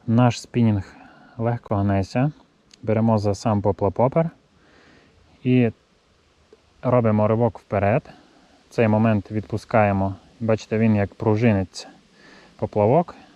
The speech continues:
Цей момент відпускаємо сам поплапопер і відпускаємо палець зі шнура. І досить далеко летить.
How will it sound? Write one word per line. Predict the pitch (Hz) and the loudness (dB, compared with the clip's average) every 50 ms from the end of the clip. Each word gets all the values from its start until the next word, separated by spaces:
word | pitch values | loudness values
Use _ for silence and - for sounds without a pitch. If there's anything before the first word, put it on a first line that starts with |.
| _ _ | _ _
Цей | - 127 117 | -4 -2 0
момент | 110 110 113 113 110 101 - | 2 2 2 0 0 0 -2
відпускаємо | 104 98 - 110 104 - - - 110 104 101 98 98 95 95 92 - _ _ _ _ _ _ _ - - - - - _ _ _ _ _ _ | -6 -6 -6 -6 -8 -6 -2 -2 0 0 0 0 -2 -4 -4 -8 -12 _ _ _ _ _ _ _ -20 -20 -20 -20 -20 _ _ _ _ _ _
сам | - - - 113 104 95 | -10 -4 0 0 0 0
поплапопер | 110 104 - 110 101 98 104 131 160 170 185 175 165 165 - _ _ _ _ - | 0 -2 0 -2 -4 -2 0 -2 0 0 0 -2 -2 -4 -10 _ _ _ _ -4
і | 123 | -4
відпускаємо | 113 107 - - 104 - - 131 120 107 104 | -4 -4 -4 -12 -12 -4 0 0 2 2 0
палець | - - 110 110 107 101 - - | 0 0 0 0 0 0 -4 -10
зі | 98 | -20
шнура. | - - 110 101 98 95 98 - _ _ _ _ _ _ _ _ _ _ _ _ _ - _ _ _ _ _ _ | -14 -8 -6 -4 -4 -4 -6 -8 _ _ _ _ _ _ _ _ _ _ _ _ _ -20 _ _ _ _ _ _
І | 151 147 | -4 0
досить | 127 131 131 - 117 104 | 2 2 0 0 -2 0
далеко | 101 104 107 113 110 - 110 | 2 2 2 2 0 0 -2
летить. | 98 98 92 - 98 92 - | -2 -2 -2 -4 -8 -8 -8